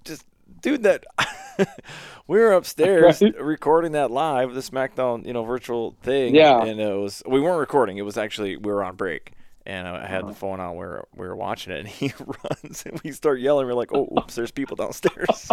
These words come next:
Speaker 1: <laughs> It's just like, I mean, he actually, like, he ran pretty fast. I mean,
Speaker 2: Yeah,
Speaker 1: you know,
Speaker 2: he took off.
Speaker 1: he
Speaker 2: Yeah,
Speaker 1: was no,
Speaker 2: yeah.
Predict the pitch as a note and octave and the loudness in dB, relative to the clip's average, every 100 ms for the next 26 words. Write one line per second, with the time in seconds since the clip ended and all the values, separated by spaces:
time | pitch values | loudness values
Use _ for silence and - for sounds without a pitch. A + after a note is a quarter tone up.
0 | - - G#3 G3+ - G#3 - G3 - F#3 | -2 -4 -4 -4 -2 0 2 0 -2 -4
1 | - - F3 E3 D#3 D3+ D#3 C#3+ - D#4 | -6 -6 -4 -4 -6 -12 -12 -6 -6 -4
2 | C#4+ C#4 B3 A3 - - - - D3 - | -6 0 2 2 -2 -12 -12 -10 -6 -2
3 | A3+ E4 F4+ D#4 E4 F4 F4 C#4+ - - | 0 2 0 0 0 2 0 -2 -8 -20
4 | - - A3 C#4 A4 - E4+ - F4+ G4 | -14 -6 -4 -2 -4 -4 -4 -2 -4 -4
5 | - - - - A3 A3 A#3 C#4+ C4 G#3+ | -6 -10 -8 -2 4 8 10 8 8 8
6 | A3 C4 C4 C#4 C#4+ D3+ - E3 A3 G#3 | 8 6 6 2 0 -4 -2 2 4 4
7 | G#3+ G3+ F#3+ F#3 | 4 4 4 2